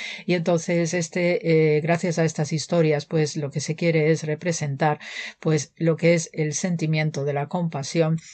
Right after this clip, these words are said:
puesto que, al igual que Dios no solamente tiene compasión por Israel, sino que también tiene compasión hacia todos los pueblos, pues precisamente estas historias de extranjeros, de gente que no es Israel, que muestra estos niveles de compasión,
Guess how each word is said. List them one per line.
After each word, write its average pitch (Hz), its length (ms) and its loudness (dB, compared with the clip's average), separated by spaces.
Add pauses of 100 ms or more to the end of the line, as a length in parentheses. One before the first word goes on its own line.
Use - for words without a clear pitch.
(160)
puesto 165 360 2
que, 165 340 4
al 147 120 -4
igual 151 300 0
que 156 160 2
Dios 160 400 2
no 156 120 0
solamente 156 520 0
tiene 147 260 -4
compasión 147 560 -2
por 139 160 -4
Israel, 143 380 0
sino 151 240 -6
que 151 100 -4
también 160 380 0
tiene 151 260 -4
compasión 147 640 -4
hacia 131 300 -8
todos 165 340 2
los 127 180 -6
pueblos, 165 480 2 (380)
pues 185 300 2
precisamente 160 960 0
estas 156 340 -2
historias 151 800 0
de 156 340 2
extranjeros, 160 960 0
de 143 100 -8
gente 151 320 -4
que 139 140 -6
no 151 260 0
es 135 200 -4
Israel, 147 560 -2 (240)
que 160 100 -2
muestra 156 540 0
estos 151 320 -2
niveles 139 480 -4
de 135 100 -8
compasión, 156 840 -2